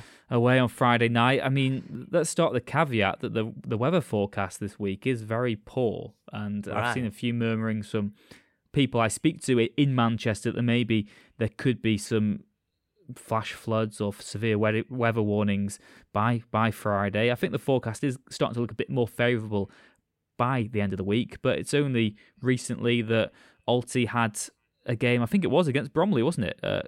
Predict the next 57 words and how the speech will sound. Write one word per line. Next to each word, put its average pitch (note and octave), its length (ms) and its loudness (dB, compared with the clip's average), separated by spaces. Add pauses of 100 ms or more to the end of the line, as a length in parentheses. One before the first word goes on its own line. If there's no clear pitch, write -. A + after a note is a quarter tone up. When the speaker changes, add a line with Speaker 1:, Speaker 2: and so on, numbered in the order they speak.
Speaker 2:
postponed C3 580 0
because A2+ 180 -6
of G2+ 120 0
waterlogged G#2 460 0
Speaker 1:
Right. - 60 -18 (200)
Speaker 2:
pitch. - 540 -4
Speaker 1:
Right. G2 220 -2
Speaker 2:
Um, G2 140 -8 (380)
so C#3 480 2
Speaker 1:
I - 40 -8
f-, - 160 -12 (640)
I F3+ 40 -16
feel C#4 240 -4
like B3 80 0
when G3 120 4
I F#3+ 80 6
lived G3 220 4
there, G#2 120 4
it G2 80 -4
rained B2+ 280 0
every B2+ 320 -4
single B2+ 320 -6
day. F3 400 -4 (320)
Uh, C3+ 80 -2
that, D3 160 2
Speaker 2:
Not D#3+ 40 4
Speaker 1:
that E3 120 4
Speaker 2:
much D#3 160 -4
has D#3 80 2
Speaker 1:
cannot, D#3 240 4
that, D3+ 120 6
Speaker 2:
changed. - 380 -8
Speaker 1:
that C3+ 140 -8
cannot E3 360 -2
be B2 80 -6
true, A2 400 0
but F#2+ 140 -6
I G#2 60 -2
feel D3 200 -4
like C3+ 180 0
when B2 240 -2
I, A2+ 460 -2 (880)
I - 40 -20
feel - 180 -6
like D3 120 -2
when G2+ 120 -2
I F#2+ 60 0
lived F#2+ 180 -6
in F#2 80 -6
Manchester, F2+ 460 -8
every, F#2+ 220 -4 (140)
it E2 220 -8
rained F#2+ 260 -2
every F#2 160 -10
day. F#2 140 -10
But B2+ 200 0
it, A#2+ 260 -8